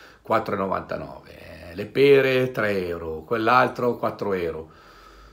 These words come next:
Cioè, praticamente solo con frutta e verdura, eh, eh, hai già speso cinquanta euro. E non hai iniziato con la carne, con tutto il resto. Eh,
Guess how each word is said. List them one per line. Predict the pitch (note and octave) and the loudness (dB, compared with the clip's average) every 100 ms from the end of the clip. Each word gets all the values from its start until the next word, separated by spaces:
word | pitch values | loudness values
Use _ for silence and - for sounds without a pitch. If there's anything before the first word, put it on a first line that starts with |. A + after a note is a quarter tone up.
| - _ - - | -20 _ -20 0
Cioè, | A#2 - | 2 4
praticamente | A#2 C3+ D3 D#3+ F#3 C3 | 4 4 4 4 2 0
solo | B2 - F3 D#3+ | 0 2 2 4
con | C3+ | 0
frutta | C3 F3 E3+ | 0 -4 0
e | D#3 | 2
verdura, | E3+ A#2 B2+ C#3 D3 D#3 B2+ | 2 0 2 4 6 6 4
eh, | A#2+ A#2 A2+ | 0 -2 0
eh, | G#2+ G2 | -2 0
hai | G#2+ G#2+ | -2 -4
già | G#2+ | -6
speso | A2 G2+ | -6 -10
cinquanta | - F#2 - | -8 -10 -10
euro. | - - - - _ | -12 -16 -20 -20 _
E | - | -10
non | G2+ | -4
hai | G2+ | -2
iniziato | G2+ G2+ F2+ G2 F#2+ | -2 -4 -4 -4 -2
con | E2+ | -4
la | E2 | -4
carne, | F2 F#2+ G2 F#2 F#2+ F#2+ F#2+ | -2 0 0 -2 -4 -4 -6
con | - | -10
tutto | D#2 D#2+ E2 | -14 -12 -8
il | |
resto. | F#2 G2+ F#2 - E2 E2 - - - - - - - - - - - - - | -4 -4 -6 -12 -16 -20 -20 -20 -20 -20 -20 -20 -20 -20 -20 -20 -20 -20 -2
Eh, | G#2 A2 A2 G#2 G2 G2+ | 0 2 2 2 2 -2